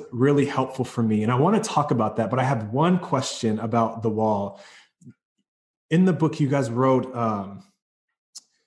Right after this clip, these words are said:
you know, when we're at the wall, we have to rest,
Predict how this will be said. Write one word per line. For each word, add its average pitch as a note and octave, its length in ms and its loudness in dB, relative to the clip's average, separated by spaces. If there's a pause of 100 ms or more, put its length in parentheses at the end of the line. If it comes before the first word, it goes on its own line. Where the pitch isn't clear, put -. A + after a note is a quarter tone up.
(260)
you C3+ 80 -2
know, C3 100 2
when C3 120 4
we're C3+ 100 4
at D#3+ 160 -2
the D#3+ 80 2
wall, A2 520 0
we A#2 100 -4
have - 160 -6
to A2+ 80 0
rest, A#2+ 520 -2